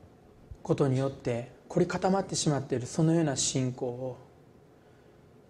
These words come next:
主は私たちはほぐして、またいらない部分は捨てて、主を神様、あなたの前にシンプルに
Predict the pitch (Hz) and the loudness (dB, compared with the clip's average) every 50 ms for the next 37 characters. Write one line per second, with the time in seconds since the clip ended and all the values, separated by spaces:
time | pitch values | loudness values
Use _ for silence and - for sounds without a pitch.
0 | - - - - - - - - - - - - - 180 170 151 139 170 156 - | -20 -20 -20 -20 -20 -20 -20 -20 -20 -12 -4 4 8 10 10 10 10 8 6 6
1 | - - - 156 143 131 127 - - 190 190 185 196 165 - - - - - 120 | 4 2 4 4 4 4 2 0 2 2 4 6 4 4 2 0 -4 -4 -6 -8
2 | - - - - - - - - - - - - - - - - - - - - | -8 -10 -18 -20 -20 -20 -20 -20 -20 -20 -20 -20 -20 -20 -20 -20 -20 -20 -20 -20
3 | - - - - - - - - - - - - 160 156 151 143 147 160 170 180 | -20 -20 -20 -20 -20 -20 -20 -20 -20 -10 -2 0 2 4 6 6 6 6 6 4
4 | 190 196 196 185 180 180 175 175 165 156 143 131 - - - - 170 170 - 131 | 4 4 4 2 2 2 2 4 2 2 2 -2 -4 -4 0 0 0 0 -2 -8
5 | - - - - - - - - - - - - - - - - - - - - | -12 -12 -18 -20 -20 -20 -20 -20 -20 -20 -20 -20 -20 -20 -20 -20 -20 -20 -20 -20
6 | - - - - - - - - - - - - - - - - - - 190 165 | -20 -20 -20 -20 -20 -20 -20 -20 -20 -20 -20 -20 -20 -20 -12 -2 6 10 10 10
7 | 156 151 175 165 143 156 147 147 147 165 170 165 160 143 135 135 139 147 147 143 | 10 10 8 4 4 4 4 6 6 6 6 4 4 2 2 2 2 2 2 2
8 | 135 131 131 135 131 127 - - - - - 208 196 190 170 185 - 170 151 135 | 2 2 0 -2 -2 -2 -2 0 0 0 2 4 4 4 4 2 0 0 0 0
9 | 127 127 123 120 113 | 0 0 -2 -2 -4